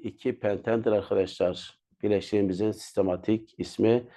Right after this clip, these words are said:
dört metil, üç penten olarak adlandırılır. Yanlış. Hidrojen bromür tepkimesi ile sonucu iki bromo, iki metil pentan oluşur diyor. Evet arkadaşlar, alkenler katılma tepkimesi verir.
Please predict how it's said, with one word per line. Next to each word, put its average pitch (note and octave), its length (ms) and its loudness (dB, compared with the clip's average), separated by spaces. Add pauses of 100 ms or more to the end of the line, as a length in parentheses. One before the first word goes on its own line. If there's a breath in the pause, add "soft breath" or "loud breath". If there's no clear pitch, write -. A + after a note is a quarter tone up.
(680 loud breath)
dört A#2 280 4
metil, G#2+ 340 2
üç A2+ 340 -2
penten G#2+ 340 2
olarak G2 400 2
adlandırılır. G#2 760 0
Yanlış. F2+ 800 -4 (1500 loud breath)
Hidrojen C3+ 560 8
bromür B2+ 340 6
tepkimesi A#2+ 720 0
ile A2+ 400 0 (500)
sonucu A2 440 -6
iki A2+ 360 -2
bromo, A#2 320 4
iki - 220 -4
metil A2 380 -2
pentan G#2+ 380 0
oluşur A2+ 460 -2
diyor. A#2 420 4 (720)
Evet A#2 260 0
arkadaşlar, G#2+ 480 0
alkenler G#2+ 640 -2
katılma G#2+ 440 -2
tepkimesi A2 600 -2
verir. A2 480 0